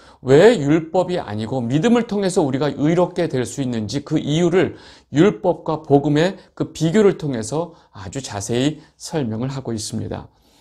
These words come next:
오늘 본문 내용을 좀 보도록 하겠습니다. 갈라디아서 삼 장 일 절에서 이 절입니다. "어리석도다, 갈라디아 사람들아. 예수 그리스도께서 십자가에 못 박히신 것이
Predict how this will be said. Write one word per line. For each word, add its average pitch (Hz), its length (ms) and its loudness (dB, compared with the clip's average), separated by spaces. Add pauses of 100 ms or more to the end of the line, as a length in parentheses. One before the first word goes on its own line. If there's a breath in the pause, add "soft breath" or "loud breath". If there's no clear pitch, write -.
(340 soft breath)
오늘 143 240 2
본문 151 300 2
내용을 127 300 0
좀 131 140 -4
보도록 110 380 -6
하겠습니다. 107 720 -6 (320 loud breath)
갈라디아서 113 500 0
삼 127 240 -4
장 127 140 -2
일 143 180 2
절에서 135 320 0
이 120 160 -4
절입니다. 117 640 -4 (520 soft breath)
"어리석도다, 127 960 2
갈라디아 120 440 2
사람들아. - 580 -10 (380 soft breath)
예수 165 400 4
그리스도께서 156 640 -4
십자가에 156 460 0
못 147 280 2
박히신 180 440 0
것이 143 340 -4